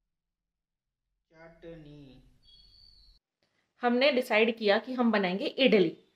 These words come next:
Speaker 2: ठीक है। अब इडली का इत-, एक तो इतनी मुश्किल से वो खांचा जिसमें बनती है वो मिला है मम्मी से, लेकिन अभी क्या दिक्कत आ रही है, एमटीआर का सब कुछ है हमारे पास, ठीक है। चटनी,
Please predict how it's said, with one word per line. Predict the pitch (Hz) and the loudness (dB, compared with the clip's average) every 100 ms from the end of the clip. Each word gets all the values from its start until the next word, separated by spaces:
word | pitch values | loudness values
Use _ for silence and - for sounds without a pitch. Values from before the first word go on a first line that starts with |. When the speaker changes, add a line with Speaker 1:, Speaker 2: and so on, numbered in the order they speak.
| - | -10
Speaker 2:
ठीक | 294 226 | -2 0
है। | 156 - | -2 -4
अब | 226 - | -8 -2
इडली | 240 233 254 | 0 2 0
का | 262 | 4
इत-, | 262 269 - | 2 2 0
एक | 220 - | -4 0
तो | |
इतनी | 247 240 | 2 2
मुश्किल | 247 226 - 226 | 2 0 0 2
से | 233 | 6
वो | 233 | 4
खांचा | 254 - 208 202 240 | 4 0 0 4 4
जिसमें | 208 226 233 | 2 0 2
बनती | 202 202 196 226 | 2 2 0 2
है | |
वो | 220 233 | 4 4
मिला | 214 190 | 4 4
है | 226 | 4
मम्मी | 214 202 202 | 0 -2 -2
से, | 247 - - - - _ | -2 -4 -8 -20 -20 _
लेकिन | 226 240 240 370 427 - | 6 6 6 0 -2 0
अभी | 233 262 | 2 4
क्या | 269 | 2
दिक्कत | 254 254 262 254 | 2 0 0 4
आ | 233 | 4
रही | 240 | 4
है, | 285 | 2
एमटीआर | 233 220 247 247 | 4 4 6 6
का | 247 | 6
सब | 254 254 | 0 -4
कुछ | 285 277 | -4 0
है | 262 | 2
हमारे | 247 233 180 | 4 4 2
पास, | 175 165 185 | 2 0 -2
ठीक | 269 | -6
है। | 294 285 - _ | -6 -6 -10 _
चटनी, | 247 220 240 190 | 2 2 2 0